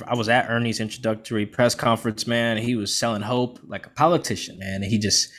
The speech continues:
he said some problematic things, like, in hindsight, that when I heard him, I didn't think they were too bad. And then as his staff got going, his recruiting cycles, I was like, "Hmm." You know, one thing he said, I'll give an example.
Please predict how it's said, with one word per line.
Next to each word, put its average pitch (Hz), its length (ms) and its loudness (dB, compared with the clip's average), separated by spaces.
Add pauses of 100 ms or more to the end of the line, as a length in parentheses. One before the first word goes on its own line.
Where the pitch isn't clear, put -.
(580)
he 196 120 4
said 208 260 8
some 131 140 4
problematic 143 640 6
things, 143 280 4
like, 107 160 2
in 98 80 -4
hindsight, 139 800 0
that 107 320 -2 (460)
when 131 120 2
I 120 40 0
heard 143 220 4
him, 156 100 2
I 131 100 4
didn't 147 220 -2
think 143 140 -6
they 147 80 -2
were 98 100 -4
too - 160 -8
bad. 156 280 2
And 139 100 0
then 110 100 0
as 107 280 -4
his - 560 -6 (420)
staff 110 500 4
got 101 280 2
going, 110 500 2 (420)
his 110 160 0
recruiting 117 380 2
cycles, 110 500 0
I 107 100 0
was 101 180 -8
like, 92 300 -12
"Hmm." 120 400 2 (840)
You 123 60 2
know, 120 80 6
one 135 180 6
thing 135 140 4
he 117 80 2
said, 113 180 2
I'll 113 60 4
give 107 120 2
an 104 40 -4
example. 101 540 -6